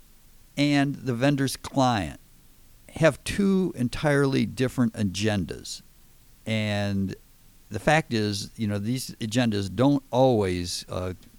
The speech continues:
rarely actually do they really, really coexist and align.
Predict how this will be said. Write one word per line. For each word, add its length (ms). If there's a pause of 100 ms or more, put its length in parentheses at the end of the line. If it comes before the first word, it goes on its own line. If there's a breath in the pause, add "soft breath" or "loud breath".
(120)
rarely 840
actually 340
do 140
they 160
really, 400
really 240
coexist 720
and 920
align. 560